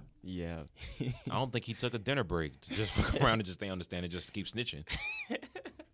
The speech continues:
Speaker 1: Yeah, so a-, after the trial ended,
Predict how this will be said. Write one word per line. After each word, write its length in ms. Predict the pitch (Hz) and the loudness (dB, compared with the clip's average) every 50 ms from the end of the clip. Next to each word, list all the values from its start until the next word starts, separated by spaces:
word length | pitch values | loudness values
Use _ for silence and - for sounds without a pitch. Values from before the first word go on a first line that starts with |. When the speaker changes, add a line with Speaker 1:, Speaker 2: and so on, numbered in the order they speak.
| - - - - _ - - _ - - - - - - - - - - - - - - - - - | -20 -20 -20 -20 _ -20 -20 _ -20 -18 -16 -14 -14 -14 -12 -10 -12 -12 -12 -12 -16 -8 -4 -4 -2
Speaker 1:
Yeah, 320 | 92 90 90 90 87 85 82 78 - - | -2 -2 -2 -2 -2 -4 -6 -8 -8 -6
so 300 | 104 98 95 92 92 85 - - - | -4 -2 -2 -2 -4 -6 -8 -6 -4
a-, 20 | 95 | -2
after 380 | 95 - - 101 110 - 113 | -2 -2 0 -2 -2 -2 -2
the 100 | 92 98 | -4 -4
trial 460 | - - - 95 95 98 98 92 82 - | -4 -2 -2 0 2 2 2 0 0 -2
ended, 520 | 95 95 98 101 92 95 90 92 95 87 | -2 -2 0 0 0 0 0 0 0 -2